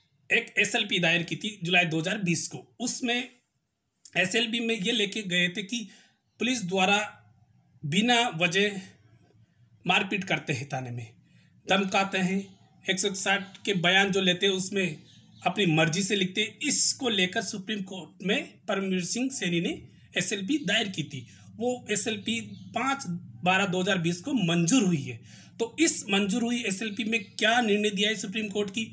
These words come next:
तीन खंडी-, खंडीय पीठ ने, तो आप इस वीडियो को अंत तक देखें, क्योंकि पुलिस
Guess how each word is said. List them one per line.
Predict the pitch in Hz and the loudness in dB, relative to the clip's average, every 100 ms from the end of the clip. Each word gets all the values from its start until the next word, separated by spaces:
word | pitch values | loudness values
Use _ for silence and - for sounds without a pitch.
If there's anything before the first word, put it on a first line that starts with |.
| - - - | -14 -20 -4
तीन | 220 214 | -2 2
खंडी-, | 208 208 220 214 - - - | 2 2 2 0 -6 -20 -2
खंडीय | 214 277 226 233 - - - | 0 2 2 0 -4 -18 0
पीठ | 240 214 | 0 0
ने, | 131 117 - - - - | -6 -12 -16 -20 -14 -10
तो | 226 | -6
आप | 220 214 269 - | 0 0 0 -2
इस | 302 302 - 214 | -4 -4 -6 -4
वीडियो | 220 240 | -4 -2
को | 262 | -2
अंत | 247 | -2
तक | 269 226 | -4 0
देखें, | 240 240 277 - - - - | 0 0 -6 -12 -20 -20 -12
क्योंकि | - 233 294 | -6 -4 -4
पुलिस | - 220 254 311 | -6 -2 -2 0